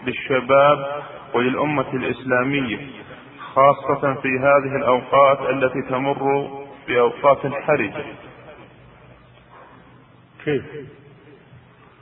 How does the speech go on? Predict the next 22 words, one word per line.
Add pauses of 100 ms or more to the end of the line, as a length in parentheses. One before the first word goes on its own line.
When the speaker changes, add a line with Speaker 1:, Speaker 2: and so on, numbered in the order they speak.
(100)
Speaker 1:
هذا
السؤال. (2750)
Speaker 2:
ما،
ما
بينوا
شو
المقصود. (320)
على
الشباب
أن
يتقوا
الله (200)
في
هذا
الوقت
وغيره، (880)
عليهم
أن
يتقوا
الله
وأن
يتمسكوا